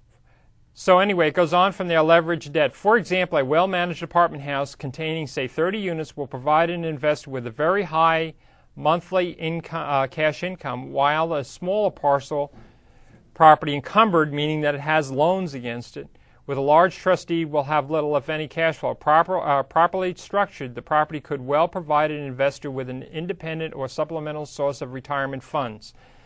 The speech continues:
So you can get an income flow from the rental property, from the investment. The only thing, and I'm not sure when we're gonna get to it, is remember, though, one thing is that real estate,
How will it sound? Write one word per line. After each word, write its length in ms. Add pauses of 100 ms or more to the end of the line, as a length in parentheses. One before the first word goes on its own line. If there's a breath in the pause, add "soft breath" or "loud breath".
(360 soft breath)
So 260
you 220
can 480
get 360 (680)
an 180
income 540
flow 440
from 600
the 80
rental 300
property, 580 (400)
from 240
the 100
investment. 540 (920)
The 100
only 220
thing, 220
and 80
I'm 100
not 160
sure 180
when 100
we're 100
gonna 160
get 220
to 120
it, 80
is 120
remember, 440
though, 180
one 260
thing 200
is 160
that 160
real 320
estate, 400